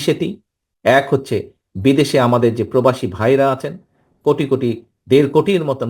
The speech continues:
প্রবাসী ভাই আছেন, যারা কষ্টার্জিত অর্থ, বৈদেশিক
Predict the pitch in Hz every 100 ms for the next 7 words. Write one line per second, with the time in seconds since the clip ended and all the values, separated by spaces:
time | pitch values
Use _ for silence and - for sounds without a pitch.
0 | 117 127 123 135 98 120 120 117 127 -
1 | _ - 127 127 123 139 - 143 127 117
2 | 107 110 - - 143 - _ _ - 123
3 | 135 131 127